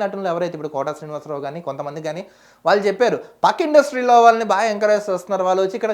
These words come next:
చిన్న చూపు చూసి మన గురించి నెగిటివ్గా స్ప్రెడ్ చేస్తున్నారు అని పాపం వాళ్ళు ఆవేదన వ్యక్తం చేశారు. బహుశా మీకు తెలిసే ఉంటుంది. So, మీరు అన్నీ చూసుకొని స్టిల్ ఇలా చేస్తున్నారంటే మాకే ఆశ్చర్యం వేస్తుంది. సరే, మీరు హిట్ కొట్టండి, కానీ మన వాళ్ళని పెట్టుకుని చేస్తా బాగుంటుందని మా అభిప్రాయం. ఏదేమైనా ఇప్పుడు మీరు తీసే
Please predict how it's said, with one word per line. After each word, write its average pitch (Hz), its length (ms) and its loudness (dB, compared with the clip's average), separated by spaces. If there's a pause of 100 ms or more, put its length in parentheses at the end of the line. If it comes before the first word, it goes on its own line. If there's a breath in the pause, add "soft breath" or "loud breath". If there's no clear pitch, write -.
చిన్న 214 200 -2
చూపు 220 180 -2
చూసి 208 200 -4
మన 190 160 -2
గురించి 190 220 -4
నెగిటివ్గా 196 340 -2
స్ప్రెడ్ 170 240 -4
చేస్తున్నారు 180 480 -2
అని 202 140 -4 (420 soft breath)
పాపం 202 240 0
వాళ్ళు 185 200 2
ఆవేదన 262 340 4
వ్యక్తం 208 300 -2
చేశారు. 170 260 -6
బహుశా 190 260 -4
మీకు 185 200 -8
తెలిసే 180 200 -4 (100)
ఉంటుంది. 160 200 -10 (280 soft breath)
So, 277 60 8 (140)
మీరు 247 220 2
అన్నీ 277 220 -4
చూసుకొని 269 400 0
స్టిల్ 240 260 -6
ఇలా 226 120 0 (160)
చేస్తున్నారంటే 202 560 -2 (220)
మాకే 180 300 -2
ఆశ్చర్యం 180 320 -4
వేస్తుంది. 160 280 -10 (280 soft breath)
సరే, 175 200 2
మీరు 269 160 -2
హిట్ 254 240 -4
కొట్టండి, 262 380 4
కానీ 294 140 -2 (100)
మన 226 80 2 (140)
వాళ్ళని 277 340 -2
పెట్టుకుని 233 380 -4
చేస్తా 208 320 0 (220)
బాగుంటుందని 226 560 0
మా 180 140 -2
అభిప్రాయం. 165 340 -4 (460 soft breath)
ఏదేమైనా 240 380 2 (120)
ఇప్పుడు 175 260 -4
మీరు 269 240 -2
తీసే 240 220 0